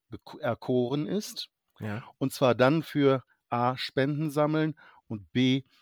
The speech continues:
Speaker 1: ähm, die Leute zum, zur Wahl raustreiben und Wahlkampf betreiben.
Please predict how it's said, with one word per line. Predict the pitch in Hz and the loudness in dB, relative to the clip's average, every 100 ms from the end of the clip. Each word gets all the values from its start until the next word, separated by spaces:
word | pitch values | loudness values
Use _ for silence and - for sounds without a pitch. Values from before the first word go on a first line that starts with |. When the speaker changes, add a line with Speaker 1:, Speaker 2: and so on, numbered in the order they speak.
| _ _ | _ _
Speaker 1:
ähm, | 110 110 113 120 | -4 -2 -2 -6
die | - | -6
Leute | 117 107 113 120 110 110 _ | -2 0 0 -2 -2 -4 _
zum, | - 107 107 - | -10 -6 -6 -6
zur | - 98 | -6 -2
Wahl | 95 104 107 | 0 0 0
raustreiben | 90 87 87 - - 92 95 127 | -2 -4 -6 -10 -8 -6 -6 -8
und | 101 90 | -10 -4
Wahlkampf | 98 107 - 95 95 - | -4 -4 -6 -10 -10 -16
betreiben. | - - 85 90 180 | -16 -12 -10 -8 -10